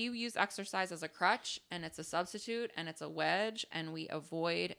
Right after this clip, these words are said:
addressing the root cause issue, which is maybe not even food, and the food thing might be,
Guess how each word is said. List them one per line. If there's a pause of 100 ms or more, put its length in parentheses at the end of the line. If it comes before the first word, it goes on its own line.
(140)
addressing
the
root
cause
issue,
which
is
maybe
not
even
food,
and
the
food
thing
might
be,